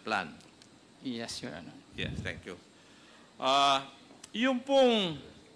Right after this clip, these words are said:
Speaker 1: disbursement voucher para sa first quarter ng twenty twenty-three in the amount of thirty-seven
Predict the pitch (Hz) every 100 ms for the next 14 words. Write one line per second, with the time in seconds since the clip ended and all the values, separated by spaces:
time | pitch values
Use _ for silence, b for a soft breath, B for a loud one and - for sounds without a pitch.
0 | - - - - 147 160 - - 175 175
1 | - 175 165 120 110 143 143 127 101 101
2 | 127 135 139 151 139 151 143 - 135 127
3 | 117 123 113 113 107 104 156 180 165 -
4 | 131 127 123 - 107 98 98 - B B
5 | B B - 143 139 127 123 127 120 110
6 | 98 - 135 143 - 135 120 120